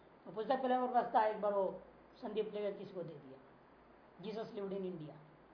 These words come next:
इस तरह से ये सब महापुरुष लोग वहाँ हैं, ग-, हुए हैं, वो सब यहाँ रहे हैं, यहाँ आकर के पढ़ के गए हैं। या तो रहते तो पहले हिंदुत्व था ही और कोई धर्म तो था ही नहीं पूरा विश्व में, वेद उपनिषद गीता ही पाठ होते रहे सब जगह,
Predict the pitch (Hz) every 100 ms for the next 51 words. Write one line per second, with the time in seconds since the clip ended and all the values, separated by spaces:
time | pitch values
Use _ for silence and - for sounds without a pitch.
0 | - - - - - - - - - -
1 | 277 339 320 339 320 294 - 285 320 254
2 | 220 247 269 247 294 294 285 269 233 240
3 | 208 214 240 185 185 - 233 214 226 240
4 | 240 277 - - 180 160 226 202 190 233
5 | 220 262 - - - - - 190 165 170
6 | 190 208 - - 226 247 247 240 247 247
7 | - - - - 247 262 269 262 262 285
8 | 277 254 247 - - - 214 302 302 247
9 | - 254 202 247 240 - 240 277 302 269
10 | 269 269 254 240 - - - - - 180
11 | 220 247 240 240 240 240 220 247 254 254
12 | 240 240 247 262 254 240 196 226 220 226